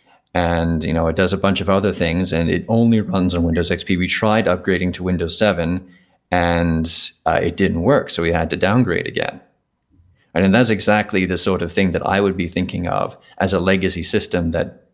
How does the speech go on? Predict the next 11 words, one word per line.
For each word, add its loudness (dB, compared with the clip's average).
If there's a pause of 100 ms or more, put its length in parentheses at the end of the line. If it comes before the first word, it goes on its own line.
(380)
desperately 0
needs -2
to -2
be -2
updated -4 (340)
and -2
brought 2
into, -2 (800)
uh, -2
the -2
present. 0